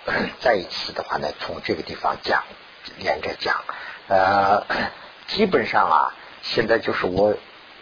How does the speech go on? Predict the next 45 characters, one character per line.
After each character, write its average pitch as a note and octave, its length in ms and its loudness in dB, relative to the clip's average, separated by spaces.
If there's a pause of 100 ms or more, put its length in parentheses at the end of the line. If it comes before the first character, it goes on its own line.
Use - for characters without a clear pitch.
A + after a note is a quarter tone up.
简 - 200 0
单 G#2 140 2
的， G2+ 200 -2
我 G2+ 100 -2
们 F#2+ 120 -2
还 G2 120 0
有 G2+ 180 2
一 - 20 0
点 E2+ 200 2
时 - 180 -8
间， F2 200 -2
我 F#2+ 100 0
简 E2 240 -4
单 G2 160 0
的 - 60 -12 (100)
讲， B1+ 280 2 (120)
总 - 220 -2
结 G2 140 -2
一 F#2 60 -4
下， - 180 0
我 G#2 180 4
个 F3+ 240 6
人 G2+ 100 2
的 - 80 -8
感 - 220 -2
觉 D#2+ 160 -4
是 - 200 -2
这 E2 80 -2
样。 C2+ 120 -2 (1200)
我 A#2+ 120 6
们 D3+ 140 6
在 F3+ 100 8
小 - 320 2
乘 - 200 0
的 - 80 4
时 - 180 0
候 - 160 0
啊， - 200 2 (1040)
讲 F#2 280 2
主 A2+ 120 2
要 F#2+ 160 6
是 G#2 160 2
什 - 160 -2
么 D2+ 100 -4
呢？ D#2+ 120 -2